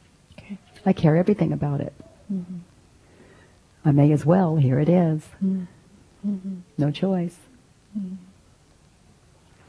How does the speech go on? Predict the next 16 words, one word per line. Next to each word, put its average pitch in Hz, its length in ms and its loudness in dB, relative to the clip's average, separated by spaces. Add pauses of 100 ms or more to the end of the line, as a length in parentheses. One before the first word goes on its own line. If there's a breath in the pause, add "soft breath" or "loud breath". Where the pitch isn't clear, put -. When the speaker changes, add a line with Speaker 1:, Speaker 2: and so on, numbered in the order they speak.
(160)
Speaker 2:
No 156 100 0
decision, 165 480 0
no 170 100 0
fear. 190 400 -2 (2250 soft breath)
All 180 100 0
my 170 120 2
decisions 165 540 -2
are 165 80 2
made 165 460 4 (120)
for 190 240 0
me. 151 240 -4 (380)
I 165 100 0
don't 175 180 -2
make 170 240 0
'em. 165 200 -4 (520)
Speaker 1:
Mm. 202 160 -4